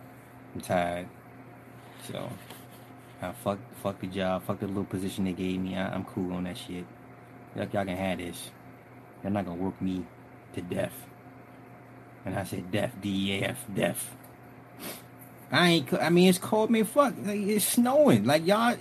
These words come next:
y'all ain't got no snow. Listen, I come from the land of the hawk, okay? And right now, the hawk's little cousin, the falcon, has,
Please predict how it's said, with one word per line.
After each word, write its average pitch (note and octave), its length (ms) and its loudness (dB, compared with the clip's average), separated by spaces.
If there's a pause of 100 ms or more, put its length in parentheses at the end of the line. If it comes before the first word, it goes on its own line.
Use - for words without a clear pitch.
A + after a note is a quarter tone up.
(140)
y'all C#3+ 300 4
ain't G#3+ 140 4
got G#3+ 100 2
no A3+ 100 8
snow. B3 400 6 (1300)
Listen, F#3 280 4 (1300)
I A3+ 80 -2
come F#3 240 4
from C3+ 100 4
the B2 40 10
land B2 180 10
of G#2 60 8
the F#2+ 80 4
hawk, - 320 6 (380)
okay? B2 340 6 (1040)
And G#2+ 140 0
right E3+ 200 4
now, E3 440 4 (800)
the C#3+ 100 4
hawk's D3 280 2
little D3 160 6
cousin, C3 580 6 (140)
the A2 100 -2
falcon, C3 600 2 (320)
has, A2+ 160 0